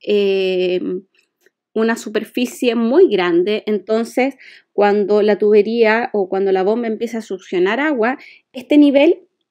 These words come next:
no va a bajar y la velocidad con la que vaya a bajar, uno puede asumirla cero, ¿ya? Eh, por eso vamos a elegir un punto ahí.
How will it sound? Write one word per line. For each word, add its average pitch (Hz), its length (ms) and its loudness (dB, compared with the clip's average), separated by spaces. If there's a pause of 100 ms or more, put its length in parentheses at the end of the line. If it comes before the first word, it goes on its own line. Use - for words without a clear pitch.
(180)
no 233 320 0
va 254 140 6
a 240 180 2
bajar 208 500 0 (800)
y 214 100 0
la 208 160 4
velocidad 208 760 2
con 226 160 -2
la 190 140 0
que 185 120 -2
vaya 233 400 -2
a - 160 -4
bajar, 320 440 -2 (460)
uno 240 300 -2
puede 247 180 4
asumirla 254 880 0 (160)
cero, - 540 0 (1800)
¿ya? 190 340 -4 (760)
Eh, 202 340 4
por 220 120 2
eso 247 180 0
vamos 277 180 2
a 269 40 0
elegir 254 300 2
un 254 140 0
punto 254 260 -2
ahí. - 240 0